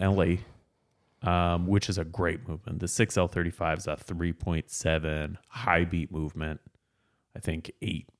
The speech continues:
uh, I think it's twenty-eight eight. Um,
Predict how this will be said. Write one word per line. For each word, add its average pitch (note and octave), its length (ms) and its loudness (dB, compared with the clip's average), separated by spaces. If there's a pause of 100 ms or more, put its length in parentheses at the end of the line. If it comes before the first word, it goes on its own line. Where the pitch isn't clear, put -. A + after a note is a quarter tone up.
uh, E2+ 300 0
I F2 120 -2
think - 180 -4
it's - 100 -8
twenty-eight E2 540 -2
eight. E2 280 -4 (960)
Um, D#2+ 540 0